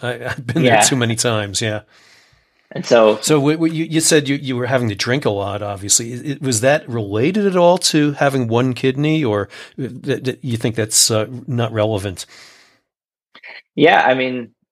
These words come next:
Speaker 2: I think people with two kidneys probably need to drink a lot, uh, in an Ironman.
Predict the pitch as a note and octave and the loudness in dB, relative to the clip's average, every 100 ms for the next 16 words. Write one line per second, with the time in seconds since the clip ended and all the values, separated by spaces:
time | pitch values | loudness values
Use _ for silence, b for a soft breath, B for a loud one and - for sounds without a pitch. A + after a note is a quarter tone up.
0 | _ - B2+ C#3 C3 - - _ _ _ | _ -6 -4 -4 -6 -10 -20 _ _ _
1 | _ _ - C#3+ B2 A#2+ - - C#3+ C#3+ | _ _ -4 -2 2 0 0 0 0 2
2 | C3 A#2+ A#2+ - A#2+ A#2+ A#2+ A#2+ A#2 A2+ | 0 0 -4 0 2 4 0 -2 -4 -2
3 | B2 A2+ A#2 A#2 A#2 - B - _ A#2+ | 0 2 4 4 4 0 B -20 _ 0
4 | A2+ A2 G#2+ A2 _ _ _ _ _ _ | 2 2 0 -2 _ _ _ _ _ _
5 | _ _ _ _ _ _ _ _ _ _ | _ _ _ _ _ _ _ _ _ _
6 | _ _ _ _ C#3+ B2+ A#2 B2 A#2+ A2 | _ _ _ _ 0 2 4 4 2 0
7 | A2 A2+ | -4 -6